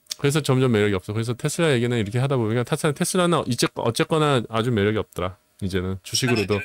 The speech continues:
Speaker 2: 전자제품 많네.
Speaker 1: 어, 전자제품이 된 거야.
Speaker 2: 핸드폰 떨어뜨리면 또 쓰냐고.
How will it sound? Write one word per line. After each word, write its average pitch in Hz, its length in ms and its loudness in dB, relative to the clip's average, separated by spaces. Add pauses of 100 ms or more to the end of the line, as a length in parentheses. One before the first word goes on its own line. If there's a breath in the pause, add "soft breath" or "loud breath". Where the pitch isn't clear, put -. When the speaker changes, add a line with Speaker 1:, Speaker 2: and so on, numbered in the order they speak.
Speaker 2:
전자제품 - 680 -12
많네. 95 440 -20
Speaker 1:
어, 113 260 0
전자제품이 160 500 2
된 110 160 2
거야. 101 200 2
Speaker 2:
핸드폰 - 260 -8
떨어뜨리면 131 560 -18
또 117 80 -18
쓰냐고. 120 520 -18